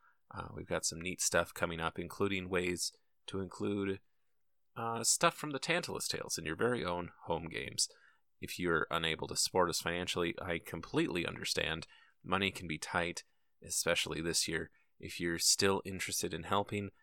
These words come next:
just share our show with as many of your friends or family that you think might enjoy us. Word of mouth is incredible,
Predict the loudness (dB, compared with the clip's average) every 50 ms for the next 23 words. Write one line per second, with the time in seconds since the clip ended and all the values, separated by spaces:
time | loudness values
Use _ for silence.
0 | _ _ _ _ _ -4 -2 -2 0 0 -2 -4 -4 -4 -2 -2 0 2 2 4
1 | 6 6 6 4 4 4 4 4 4 4 2 2 0 -4 -6 -8 -8 -6 -6 -4
2 | 0 2 2 2 0 _ _ _ _ _ _ _ _ _ _ -12 -6 0 2 2
3 | 2 2 2 0 0 0 0 -2 -2 -2 2 4 4 6 4 2 2 2 2 2
4 | 2 0 _ -6 -4 -4 -4 0 2 4 4 4 4 0 -2 -2 -4 -4 -4 -4
5 | -2 -2 -2 -4 -2 -4 -4 -4 -4 -2 0 0 0 0 -2 -6 -4 -2 0 0
6 | 0 -2 -2 -4 -4 -6 -10 -16 -20 -20 -20 _ _ _ -2 4 6 8 8 8
7 | 6 2 -2 -6 -6 -2 2 2 4 4 2 0 -4 -8 -10 -6 -4 -4 -4 -4
8 | -6 -8 -10 -10 -10 -8 -8 -2 2 4 4 4 4 2 0 0 -2